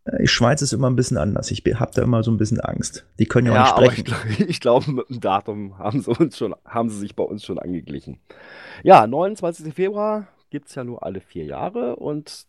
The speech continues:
Speaker 2: dies Jahr gibt es auch wieder Souvenirs für die Freunde der Souvenirsammler.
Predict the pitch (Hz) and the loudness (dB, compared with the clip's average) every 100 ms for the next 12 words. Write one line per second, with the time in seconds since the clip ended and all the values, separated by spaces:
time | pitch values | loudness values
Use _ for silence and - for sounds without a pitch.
0 | - 135 160 - 139 135 113 135 - - | -10 -8 -8 -2 0 0 -2 -8 -8 -2
1 | 139 135 - - 104 117 113 110 113 113 | -2 -2 -6 -2 2 2 2 -4 -2 -2
2 | 104 - - 104 113 190 175 147 135 131 | -2 -4 -10 -10 0 2 2 2 4 4
3 | 170 - - - _ - 135 135 127 - | 4 0 -6 -18 _ -10 -8 -8 -12 -8
4 | 120 127 127 120 113 113 117 127 139 95 | -6 -6 -6 -8 -8 -8 -6 -4 -4 -4
5 | 95 120 | -4 -4